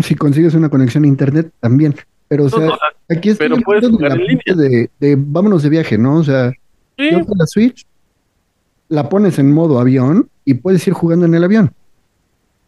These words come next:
Speaker 2: Sí.
Speaker 1: Y además en modo avión, con el brillo adaptativo y con po-, bajo volumen, te dura como seis horas la Switch uno punto uno. La oled creo que igual ocho, nueve horas de juego continuo.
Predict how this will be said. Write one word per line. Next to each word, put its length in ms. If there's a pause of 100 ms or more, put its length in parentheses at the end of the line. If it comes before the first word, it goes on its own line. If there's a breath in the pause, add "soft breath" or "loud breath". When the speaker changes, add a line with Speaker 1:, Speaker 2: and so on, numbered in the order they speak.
(500)
Speaker 2:
Sí. 160 (320)
Speaker 1:
Y 60
además 300
en 100
modo 260
avión, 500
con 400
el 180
brillo 340
adaptativo 760
y 80
con 260
po-, 280
bajo 280
volumen, 420 (400)
te 80
dura 180
como 260
seis 360
horas 240
la 300
Switch 260
uno 160
punto 300
uno. 320 (880)
La 160
oled 300 (200)
creo 200
que 200
igual 460
ocho, 400
nueve 280
horas 240
de 60
juego 240
continuo. 420